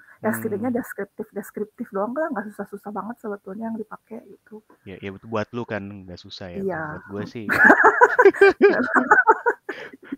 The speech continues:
Speaker 1: Kagak lah, itu mah kan umum lah sebetulnya.
Speaker 2: Iya, iya, iya. Iya, iya, iya. Tapi gue dulu statistik juga dapet sih kalau nggak salah ya waktu itu ya.
Speaker 1: Iya,
Speaker 2: Cuman
Speaker 1: pasti.
Speaker 2: satu
Speaker 1: Itu,
Speaker 2: semester ya.
Speaker 1: eh,
Speaker 2: Eh,
Speaker 1: semua
Speaker 2: cuma gue
Speaker 1: jurusan
Speaker 2: tidur.
Speaker 1: harus ada.
Speaker 2: Di kelas gue bisa tidur.
Speaker 1: <laughs>
Speaker 2: Makanya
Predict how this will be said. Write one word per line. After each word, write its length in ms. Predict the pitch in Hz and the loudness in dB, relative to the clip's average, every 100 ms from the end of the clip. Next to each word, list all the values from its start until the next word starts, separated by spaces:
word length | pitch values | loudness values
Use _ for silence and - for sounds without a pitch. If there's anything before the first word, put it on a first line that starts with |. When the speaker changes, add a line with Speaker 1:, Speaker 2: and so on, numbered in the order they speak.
| - 202 - 403 - 233 208 - - - 539 - - | -6 -4 4 4 4 0 0 -4 -6 -8 -12 -10 -2
Speaker 1:
Kagak 360 | 196 196 240 226 | 0 2 4 6
lah, 80 | 202 | 4
itu 120 | 226 | 4
mah 140 | 220 240 | 2 4
kan 120 | 277 277 254 _ _ _ _ | 4 2 -2 _ _ _ _
umum 340 | - 214 262 277 | 0 2 4 4
lah 240 | 240 269 311 - | 8 6 6 -2
sebetulnya. 800 | 208 143 190 180 196 202 247 269 180 - - | -8 -8 -8 -10 -4 -2 -2 -4 -12 -12 -4
Speaker 2:
Iya, 160 | 113 107 107 | -2 0 -2
iya, 140 | 107 104 | -4 -4
iya. 160 | 104 101 113 _ 143 - | -6 -8 -12 _ -16 -2
Iya, 140 | 123 120 | 2 4
iya, 100 | 117 110 | 6 4
iya. 40 | 107 | 2
Tapi 180 | 120 143 | -2 0
gue 120 | 147 156 | 2 4
dulu 140 | 156 165 135 | 4 2 0
statistik 380 | 143 123 123 160 | -4 -4 -4 -4
juga 160 | 131 120 110 | -2 0 0
dapet 160 | - 147 | -2 -6
sih 80 | 151 | -8
kalau 160 | - 110 | -6 -6
nggak 120 | 107 101 | -4 -4
salah 180 | 113 123 | -2 -2
ya 40 | 110 | -4
waktu 120 | 110 | -8
itu 100 | - 104 95 | -10 -10 -10
ya. 20 | - 254 | -12 -8
Speaker 1:
Iya, 80 | 240 | -6
Speaker 2:
Cuman 160 | 220 208 | -4 -4
Speaker 1:
pasti. 80 | - | -6
Speaker 2:
satu 140 | 226 | -8
Speaker 1:
Itu, 100 | 214 | -10
Speaker 2:
semester 420 | 220 - 277 127 117 | -8 -6 -6 -6 -6
ya. 140 | 101 | -6
Speaker 1:
eh, 160 | 98 98 - _ _ | -8 -12 -16 _ _
Speaker 2:
Eh, 180 | - 113 110 | -8 -4 -2
Speaker 1:
semua 0 | |
Speaker 2:
cuma 140 | 120 175 | 2 4
gue 60 | 214 | 4
Speaker 1:
jurusan 120 | 214 | 4
Speaker 2:
tidur. 200 | 165 151 | 4 4
Speaker 1:
harus 160 | - - | 2 -4
ada. 160 | - - - | -14 -16 -10
Speaker 2:
Di 60 | 127 | -4
kelas 200 | 139 160 | 0 -2
gue 100 | 165 | -4
bisa 120 | 151 220 | 2 4
tidur. 320 | 269 247 208 | 6 4 2
Speaker 1:
<laughs> 160 | 196 _ _ _ _ - - | -2 _ _ _ _ -18 -8
Speaker 2:
Makanya 200 | 131 | -4